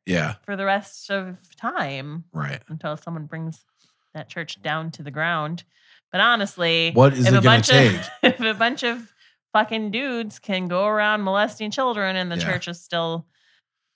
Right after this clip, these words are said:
Speaker 2: standing, then I don't know what
Speaker 1: Bunch
Speaker 2: it would
Speaker 1: of other,
Speaker 2: take.
Speaker 1: a bunch of other dudes kill a bunch of kids.
Speaker 2: Yeah.
Speaker 1: You know?
Speaker 2: I don't, I don't know
Speaker 1: Yeah.
Speaker 2: what, I don't know what it's gonna take. I mean, not, there's, there's fucking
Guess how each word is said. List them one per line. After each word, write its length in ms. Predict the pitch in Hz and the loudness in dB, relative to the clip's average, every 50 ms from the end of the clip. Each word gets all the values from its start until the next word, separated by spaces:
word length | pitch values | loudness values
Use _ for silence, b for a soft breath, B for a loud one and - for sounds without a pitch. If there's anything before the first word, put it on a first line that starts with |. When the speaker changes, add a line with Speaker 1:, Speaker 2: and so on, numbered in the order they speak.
| _ _ | _ _
Speaker 2:
standing, 520 | - - - 185 175 175 165 165 165 165 156 | -20 -10 -4 -2 -2 0 0 -2 -4 -4 -4
then 120 | 151 143 | -4 -2
I 140 | 143 156 160 | 0 0 0
don't 140 | 160 151 151 | 0 0 -2
know 120 | 143 139 | -2 -2
what 100 | 143 147 | 0 2
Speaker 1:
Bunch 160 | - 117 117 - | 4 4 4 2
Speaker 2:
it 40 | |
would 80 | 107 98 | 0 -4
Speaker 1:
of 100 | 87 - | -4 0
other, 200 | 101 110 110 120 | 2 2 2 2
Speaker 2:
take. 120 | 117 - | 0 -4
Speaker 1:
a 40 | - 92 | -8 -2
bunch 240 | 104 110 107 101 | 0 2 2 2
of 100 | 104 92 | 2 2
other 240 | 95 107 120 127 123 | 4 6 6 6 6
dudes 560 | 120 120 123 123 123 123 120 120 117 110 - | 6 6 6 6 8 8 6 6 4 2 -2
kill 380 | - - - - 104 107 110 120 | -6 -8 -2 2 4 4 6 6
a 40 | 123 | 6
bunch 240 | 117 120 123 120 120 | 6 6 6 4 2
of 40 | 113 | 0
kids. 640 | - - 120 120 120 113 113 113 113 110 98 160 160 | 2 4 6 6 6 6 6 4 2 0 -2 -2 -2
Speaker 2:
Yeah. 340 | 151 143 143 143 139 147 156 | -2 0 0 -2 -2 -4 -4
Speaker 1:
You 100 | 98 98 | -2 -2
know? 220 | 98 98 95 92 95 | 0 0 0 0 0
Speaker 2:
I 40 | |
don't, 60 | 101 101 | 0 -2
I 400 | 143 139 131 113 - 113 139 139 135 | -2 -4 -6 -8 -6 -6 -6 -4 -4
don't 80 | 127 | -6
know 60 | 127 127 | -4 -4
Speaker 1:
Yeah. 240 | 165 165 - 143 147 _ | -4 -4 -4 -6 -8 _
Speaker 2:
what, 160 | - 147 - - | -14 -14 -14 -12
I 120 | - 135 135 | -10 -8 -8
don't 160 | 135 131 123 | -8 -8 -8
know 100 | 123 123 | -10 -10
what 120 | - - | -12 -12
it's 180 | 139 - - _ | -14 -16 -18 _
gonna 220 | - 135 - - | -18 -16 -16 -16
take. 280 | - - - 151 131 104 | -14 -12 -12 -12 -10 -8
I 100 | - 156 | -6 -4
mean, 500 | 160 156 151 151 151 143 131 135 135 117 _ | -4 -4 -4 -6 -8 -10 -12 -14 -16 -16 _
not, 380 | - 160 160 160 156 123 107 127 | -8 -4 -2 -2 -2 -2 -4 -4
there's, 300 | 160 165 156 156 - - _ _ _ _ - | -4 -4 -4 -6 -8 -14 _ _ _ _ -8
there's 340 | 156 147 143 143 139 127 120 - _ _ _ _ _ _ _ _ _ _ _ _ _ | -6 -6 -4 -4 -6 -8 -12 -16 _ _ _ _ _ _ _ _ _ _ _ _ _
fucking 640 | 170 165 147 147 147 143 143 139 139 123 107 82 | -6 -6 -4 -4 -6 -6 -6 -8 -10 -12 -12 -14